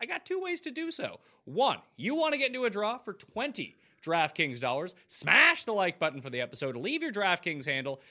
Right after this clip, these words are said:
in the comment section and tell me who you will be choosing as your Capitan, El Capitan, for your showdown team in the Super Bowl. The other way to do so for one hundred DraftKings dollars, subscribe to the Pat Mayo Experience audio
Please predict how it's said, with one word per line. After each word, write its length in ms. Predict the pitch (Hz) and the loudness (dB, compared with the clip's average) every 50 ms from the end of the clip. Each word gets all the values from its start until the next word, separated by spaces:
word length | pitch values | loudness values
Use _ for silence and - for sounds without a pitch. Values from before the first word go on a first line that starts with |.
| - - - - | -20 -18 -10 -4
in 220 | 196 226 254 277 277 - - | -2 -2 -2 -2 -4 -10 -8
the 260 | 135 165 196 196 - _ - | -6 -6 -6 -6 -8 _ -8
comment 420 | - 170 160 156 147 131 113 - | -4 -4 -2 -2 -2 -4 -4 -4
section 460 | - - 233 233 226 - 233 220 220 - - - _ - | -2 0 2 2 2 0 -2 -4 -4 -8 -18 -20 _ -16
and 100 | - - | -6 -2
tell 140 | 190 190 | -2 0
me 100 | 190 180 | 0 -2
who 160 | 156 127 185 180 | -4 -4 -6 -6
you 460 | 131 120 143 226 285 285 - - - _ _ | -6 -6 -6 -6 -6 -6 -6 -8 -10 _ _
will 120 | - 143 165 | -8 -8 -6
be 160 | 185 202 175 | -6 -6 -6
choosing 580 | - - - 247 262 254 175 127 104 92 - - - | -6 -6 -4 -4 -4 -2 -2 -4 -6 -6 -8 -8 -4
as 160 | 147 143 123 | -4 -4 -2
your 100 | 196 208 | -4 -8
Capitan, 840 | 202 - - - 269 277 294 285 - - 262 285 311 311 269 165 - - _ _ _ _ _ | -8 -4 0 2 2 2 2 -2 -4 -2 0 2 4 2 2 2 -2 -10 _ _ _ _ _
El 320 | - - 294 320 320 226 - - - | 6 8 8 8 8 6 2 0 0
Capitan, 680 | - 233 240 233 233 220 233 247 240 220 175 120 98 95 _ _ _ _ | 2 2 2 2 0 0 2 4 4 4 4 2 0 -6 _ _ _ _
for 100 | - 180 | -4 -2
your 140 | 170 165 156 | 0 0 0
showdown 500 | - 214 214 202 185 185 180 170 156 139 | 2 2 2 4 4 4 4 2 0 -2
team 300 | - 170 165 160 156 147 - - _ _ | -4 -4 -2 -2 -4 -6 -10 -18 _ _
in 80 | - 139 | -10 -8
the 80 | 139 123 | -6 -4
Super 240 | - 160 139 123 | -4 -6 -6 -6
Bowl. 120 | 120 120 117 | -6 -6 -4
The 100 | 107 127 | -2 -2
other 160 | 165 - 277 | -2 -2 -2
way 100 | 254 226 | -2 -2
to 100 | 185 151 | -2 -2
do 160 | 135 131 139 135 | -4 -4 -6 -6
so 200 | - 165 147 143 | -6 -6 -6 -6
for 260 | - 147 139 127 117 _ _ | -4 -4 -4 -4 -6 _ _
one 400 | - 92 104 104 110 123 135 135 | -20 -14 -6 0 2 4 4 4
hundred 540 | 135 117 135 160 202 220 202 175 156 143 123 | 2 0 0 -2 -2 -2 -2 -2 -2 -2 -2
DraftKings 640 | 104 123 127 127 127 120 - - 131 127 120 113 110 | -2 0 2 2 2 0 0 -2 -6 -4 -6 -6 -2
dollars, 440 | 120 120 127 131 135 139 143 139 - - - - | 0 0 0 0 -2 -4 -6 -8 -10 -14 -18 -16
subscribe 460 | - - 170 147 - - 220 220 214 | -12 -10 -8 -6 0 2 4 4 4
to 60 | 202 190 | 2 0
the 60 | 180 | -2
Pat 220 | - 180 185 180 | 2 2 2 4
Mayo 180 | 170 175 175 165 | 2 2 0 0
Experience 480 | 151 - - 180 165 160 156 143 127 - - - | 0 -4 -6 -8 -6 -6 -6 -6 -8 -10 -8 -2
audio 500 | 135 156 190 202 208 214 220 226 233 | 0 0 2 2 2 0 0 -2 -4